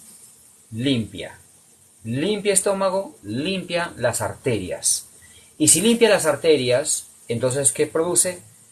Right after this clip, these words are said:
Previene el tema del colesterol,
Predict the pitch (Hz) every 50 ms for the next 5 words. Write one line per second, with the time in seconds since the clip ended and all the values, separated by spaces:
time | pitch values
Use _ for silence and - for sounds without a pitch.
0 | - _ _ _ _ _ _ _ - 131 123 113 120 135 147 151 151 151 156 151
1 | - 113 104 98 - - 131 120 123 123 120 113 104 107 - 107 101 98 92 87
2 | - - 104 98 104 101 95 92 90